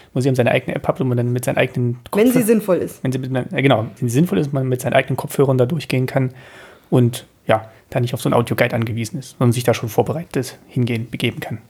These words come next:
Speaker 2: Genau. Akku sollte voll sein oder ihr nehmt euren, äh, externen Akku mit. Aber auch an vielen Stühlen, äh, war eine Steckdose, die, glaub ich, so aussah, als ob man da auch mit dem normalen europäischen Stecker dran kam.
Speaker 1: Ja. Ja, die Frage, ob die für die Besucher gedacht sind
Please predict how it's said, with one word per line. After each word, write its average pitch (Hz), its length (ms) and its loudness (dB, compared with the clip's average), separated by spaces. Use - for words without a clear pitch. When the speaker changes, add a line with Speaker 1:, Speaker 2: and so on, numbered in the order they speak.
Speaker 2:
Genau. 185 400 0
Akku 254 220 -4
sollte 247 260 2
voll 220 260 2
sein 302 320 0
oder 220 180 0
ihr 226 100 2
nehmt 233 200 2
euren, 220 360 0
äh, 202 200 -2
externen 247 400 -2
Akku 262 180 -4
mit. 269 200 0
Aber 254 440 2
auch 247 120 -2
an 240 100 0
vielen 254 280 -2
Stühlen, 269 420 0
äh, - 80 -2
war 208 220 -2
eine 226 180 0
Steckdose, 185 680 -4
die, 285 260 0
glaub 226 260 2
ich, 247 100 -4
so 269 160 0
aussah, 269 420 2
als - 200 0
ob - 120 -4
man 254 100 4
da 240 60 0
auch - 140 -2
mit 240 120 0
dem 247 140 0
normalen 226 380 2
europäischen 208 480 -2
Stecker 185 280 -6
dran 175 220 -4
kam. 170 260 -4
Speaker 1:
Ja. 143 100 4
Ja, 156 140 4
die 135 80 0
Frage, 139 220 4
ob 127 100 2
die - 80 -6
für - 80 -8
die 127 80 -6
Besucher 123 300 -2
gedacht 120 260 -4
sind 175 140 -8